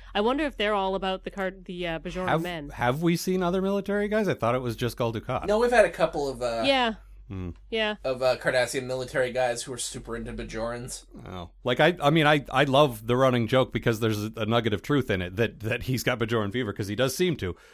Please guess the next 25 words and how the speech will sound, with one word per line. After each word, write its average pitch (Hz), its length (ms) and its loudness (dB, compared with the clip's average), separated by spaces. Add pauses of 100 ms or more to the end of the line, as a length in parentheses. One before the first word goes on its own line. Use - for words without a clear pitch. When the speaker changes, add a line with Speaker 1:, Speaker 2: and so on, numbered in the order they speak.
(240)
Speaker 2:
But 120 260 -2
I, 123 220 -4 (120)
I 120 100 -6
don't 123 260 0
remember 110 340 0
qu-, - 220 -20
a 110 100 -4
lot 98 420 0
of, 92 300 -8 (140)
of 90 160 -8
other 92 220 -2
Cardassian 85 480 -8
men 82 180 -8
having 78 140 -2
Speaker 1:
No, 294 160 4
a, 277 60 2
Speaker 2:
that. 254 60 -4
Speaker 1:
lo-, 262 140 0
a - 20 2
lot 262 200 0
of 254 80 -6
them 226 120 -4
have, 190 400 -4
uh, 170 240 -4
Speaker 2:
Mm-hmm. - 140 -10